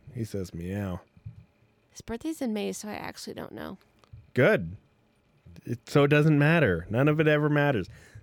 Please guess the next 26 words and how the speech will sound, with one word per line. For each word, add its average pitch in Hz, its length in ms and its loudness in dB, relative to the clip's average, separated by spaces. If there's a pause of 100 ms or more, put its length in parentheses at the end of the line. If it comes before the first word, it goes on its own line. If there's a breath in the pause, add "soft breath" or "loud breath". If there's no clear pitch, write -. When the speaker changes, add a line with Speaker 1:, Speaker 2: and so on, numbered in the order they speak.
(120)
Speaker 1:
This 151 240 2
is 214 160 0
like 185 120 4
some 139 200 0
crystal 160 420 0
bitch 147 380 0
woo-woo 127 460 4
shit. 78 420 -6 (180)
Speaker 2:
Well, 240 320 -4
no, 254 220 -2
horoscopes 226 560 -8
work 226 140 -10
differently 202 380 -8
for 214 140 -16
cats 208 320 -14
because 190 280 -12
they 196 120 -12
have 196 260 -12
nine 185 220 -10
lives. - 420 -14 (1300)
Speaker 1:
So - 120 -4
they 110 80 2
get 104 160 -2
nine 101 340 -2
of 110 120 -2
'em? 113 220 0